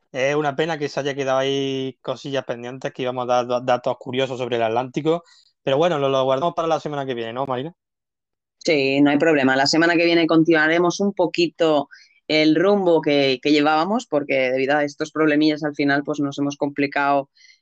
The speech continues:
Speaker 2: eh, con una cosa y con otra. Así que, chicos, vamos a escuchar el audio de, de Esther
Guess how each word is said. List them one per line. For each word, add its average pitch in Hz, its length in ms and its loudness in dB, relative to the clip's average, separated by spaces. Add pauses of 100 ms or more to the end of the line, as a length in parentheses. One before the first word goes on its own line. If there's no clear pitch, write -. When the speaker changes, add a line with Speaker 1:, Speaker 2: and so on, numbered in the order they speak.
(120)
Speaker 2:
eh, 139 220 -2
con 147 140 -2
una 151 160 2
cosa 156 220 -2
y 143 60 -4
con 143 180 0
otra. 214 340 0 (300)
Así 151 260 -6
que, 151 140 -4
chicos, 151 340 -4
vamos 156 180 -2
a 214 40 -4
escuchar 214 340 -2
el 185 100 2
audio 156 420 2
de, 131 680 -2
de 143 140 -2
Esther 220 400 -2